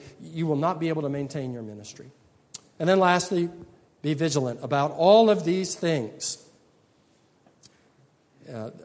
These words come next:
the church can get off track in a hurry. Protect the peace, the unity, the purity,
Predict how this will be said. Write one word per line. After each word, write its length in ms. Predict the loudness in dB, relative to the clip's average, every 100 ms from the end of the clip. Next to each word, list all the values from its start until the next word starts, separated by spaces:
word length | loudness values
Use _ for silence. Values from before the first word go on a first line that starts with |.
| -20 -20 _ _ -12
the 80 | -2
church 320 | 4 6 4
can 100 | 2
get 140 | 4
off 140 | 4 2
track 300 | 0 0 0
in 80 |
a 60 | -2
hurry. 240 | -2 -4
Protect 460 | -4 -8 2 2 2
the 80 | -2
peace, 320 | 0 0 0
the 100 | -2
unity, 320 | 0 0 0
the 80 | -4
purity, 480 | -2 2 2 2